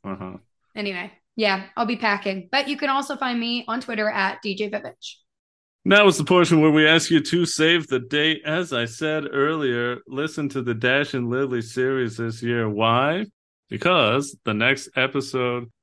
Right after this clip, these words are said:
Speaker 1: we will be covering the Dash and Lily T V series. It's Christmas. It's romance. What more could I want?
Speaker 2: Nothing. The answer is nothing.
Speaker 1: For a little bit of a different thing, I think I would be remiss. You know, I, I don't like to date episodes too much, but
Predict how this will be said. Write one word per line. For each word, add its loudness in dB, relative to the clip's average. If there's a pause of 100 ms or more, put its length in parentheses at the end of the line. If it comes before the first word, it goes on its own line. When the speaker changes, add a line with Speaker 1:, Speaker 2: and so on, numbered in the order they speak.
Speaker 1:
we 2
will 2
be 2
covering -2
the -6
Dash 0
and -2
Lily 2 (280)
T 2
V 4
series. -4 (420)
It's 0
Christmas. 0 (240)
It's -2
romance. -2 (120)
What 0
more 0
could -6
I 0
want? -4 (280)
Speaker 2:
Nothing. 0 (400)
The -4
answer 0
is 0
nothing. 0 (840)
Speaker 1:
For 4
a 8
little 8
bit 4
of 4
a 4
different 2
thing, 0
I -2
think -4
I 0
would -2
be 0
remiss. -4 (420)
You 0
know, 0
I, -2
I -2
don't -6
like -4
to -10
date -4
episodes -8
too 0
much, -2
but 2